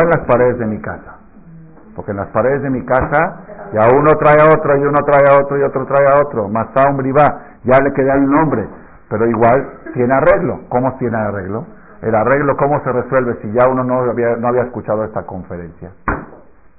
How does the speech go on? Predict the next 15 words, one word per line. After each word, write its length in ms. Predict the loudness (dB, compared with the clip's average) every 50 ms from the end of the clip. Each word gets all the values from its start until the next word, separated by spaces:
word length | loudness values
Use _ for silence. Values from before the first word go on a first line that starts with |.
| -20 -20 -20 -20 -20 -20 -20 -20 -20 -16
Y 100 | -10 -4
ahora 220 | -2 0 2 2 2
la 60 | 2
está 140 | 0 -2 -6
escuchando 440 | -6 -6 -8 -8 -4 -4 -4 -4 -4
y 40 | -6
dice, 240 | -6 -8 -8 -8 -10
"¿Y 80 | -8
cómo 240 | -4 -4 -2 -2 -2
puedo 160 | 0 0 0 0
hacer 200 | 0 -4 -6 -6
yo 140 | -6 -6 -6
que 120 | -6 -8
hice 160 | -10 -10 -10 -6
tantos 420 | -4 -4 -4 -4 -6 -8 -16 -18